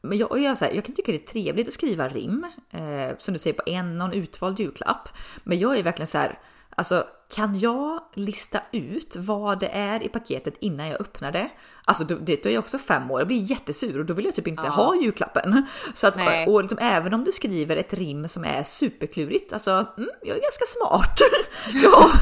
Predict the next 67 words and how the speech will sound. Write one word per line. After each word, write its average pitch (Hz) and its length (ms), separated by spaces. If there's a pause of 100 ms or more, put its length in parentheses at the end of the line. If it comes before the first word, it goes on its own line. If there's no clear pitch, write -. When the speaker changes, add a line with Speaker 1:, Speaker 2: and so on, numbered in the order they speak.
(800)
Speaker 1:
Ofta 415 380
så 349 120
får 240 300
man 185 120
ju 190 60
någon 214 140
hint 165 340
om 175 140
vad 156 260
det 208 120
är. - 260 (340)
Och 202 60
det, 214 120
när 220 80
jag 330 100
får 277 160
en 254 60
hint 190 260
om 180 100
vad 175 140
det 151 180
är, 147 40
då 190 100
tycker - 200
inte 440 120
jag 160 80
det 196 40
är - 20
så 196 100
roligt 220 240
att - 100
öppna. - 280 (520)
Så - 140
att, 214 240
nej, 240 100
Speaker 2:
Nej. 277 160
Speaker 1:
jag 247 100
får 285 80
ändå 208 200
säga 160 420 (460)
inte 262 440
rim. 175 300 (280)
Då 214 80
får 277 100
man 302 100
ju 302 40
ha 294 80
Speaker 2:
Du, 175 60
Speaker 1:
kanske 208 220
Speaker 2:
du 208 60
går, 180 140
Speaker 1:
då 175 80
Speaker 2:
du 190 80
går 196 180
hellre 165 380
all 156 100
in 147 120
på 156 100
inslagningar. 143 760 (240)
Speaker 1:
Ja, 196 380
exakt. - 500 (240)
För 175 80
det 180 60
är - 20
samma 202 260
sak 151 240
där, 139 260